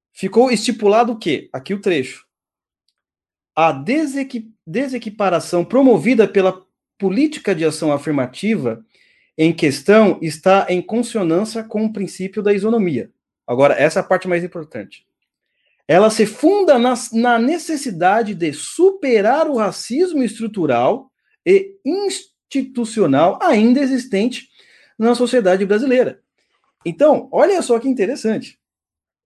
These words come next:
Não sei quais ministros votaram isso daí, não sei como aconteceu, mas veja, a, o pessoal lá de cima, eles também têm isso na cabeça deles. Conforme nós fizemos aqui, uma coisa muito interessante,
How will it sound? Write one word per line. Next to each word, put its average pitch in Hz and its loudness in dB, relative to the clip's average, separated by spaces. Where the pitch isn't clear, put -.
Não 139 -14
sei 170 -6
quais 185 2
ministros 156 -2
votaram 123 -4
isso 117 -14
daí, 127 0
não 143 0
sei 147 -8
como 139 -2
aconteceu, 131 -6
mas 160 -6
veja, 160 0
a, 147 -8
o 156 -6
pessoal 233 4
lá 120 0
de - -16
cima, 196 -2
eles 156 0
também 220 0
têm 311 2
isso 381 0
na 196 -2
cabeça 190 -2
deles. 165 -6
Conforme 226 2
nós 240 0
fizemos 151 0
aqui, 117 -6
uma 151 -2
coisa 170 -2
muito 247 0
interessante, 180 -2